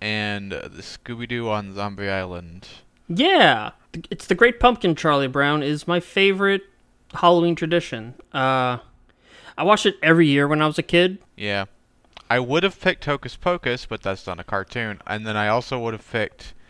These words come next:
Speaker 1: Scary Godmother, but I didn't want to subject Laser to Scary Godmother.
Speaker 2: I,
Speaker 1: Um,
Speaker 2: I've seen Scary Godmother, and I just don't like it. <laughs>
Speaker 1: Yeah.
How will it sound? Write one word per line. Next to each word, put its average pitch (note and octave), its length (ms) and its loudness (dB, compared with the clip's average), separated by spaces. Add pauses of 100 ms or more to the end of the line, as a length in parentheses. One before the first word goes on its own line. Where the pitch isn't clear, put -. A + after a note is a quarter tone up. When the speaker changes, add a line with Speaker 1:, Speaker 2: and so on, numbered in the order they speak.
(140)
Speaker 1:
Scary A#2 440 -2
Godmother, A2 760 0
but G2 340 -6 (920)
I A2 80 0
didn't G#2 300 -6
want G2 140 -8
to G2 40 -8
subject G2+ 460 -8
Laser F#2+ 280 -8
to F#2 120 -12
Scary F#2 340 -8
Godmother. E2+ 640 -6 (720)
Speaker 2:
I, D#3+ 100 0
Speaker 1:
Um, F#3 100 -4
Speaker 2:
I've E3+ 140 2
seen G3 360 2
Scary C#3 440 0
Godmother, A#2+ 760 -4
and A#2 220 -8
I B2 180 -6 (100)
just - 280 -12
don't A2+ 260 -10
like B2 300 -12
it. - 120 -20 (520)
<laughs> - 100 4 (480)
Speaker 1:
Yeah. G2 320 0